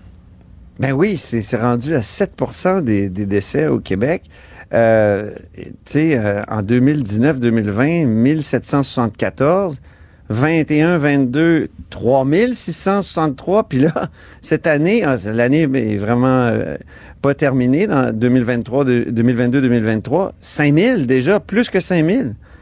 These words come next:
Et on apprend ça le jour où le projet de loi, euh,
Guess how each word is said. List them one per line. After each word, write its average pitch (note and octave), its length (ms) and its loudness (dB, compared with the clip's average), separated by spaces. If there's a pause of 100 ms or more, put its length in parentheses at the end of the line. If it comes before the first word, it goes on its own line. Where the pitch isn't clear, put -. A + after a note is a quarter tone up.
(420)
Et C3+ 200 2
on C#3+ 100 2
apprend D3 360 -2
ça G3 240 0
le D#3 180 2
jour G3 320 2
où E3 80 2
le C3+ 80 -2
projet C3 400 0
de A2+ 80 -2
loi, D3 380 2 (220)
euh, G2+ 140 -2